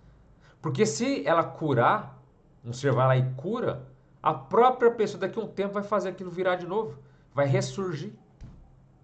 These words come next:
Entende? Então,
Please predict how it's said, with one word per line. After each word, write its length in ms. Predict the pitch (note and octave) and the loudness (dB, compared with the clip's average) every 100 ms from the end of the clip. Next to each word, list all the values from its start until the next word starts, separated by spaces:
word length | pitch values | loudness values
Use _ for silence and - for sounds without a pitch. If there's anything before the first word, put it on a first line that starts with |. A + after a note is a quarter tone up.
| _ _ _ _ _ - | _ _ _ _ _ -4
Entende? 520 | B2+ C#4 D#4+ D3+ - - - _ _ _ - _ | 2 2 2 -4 -6 -10 -20 _ _ _ -20 _
Então, 340 | G#3+ C4 C#4+ | 4 4 2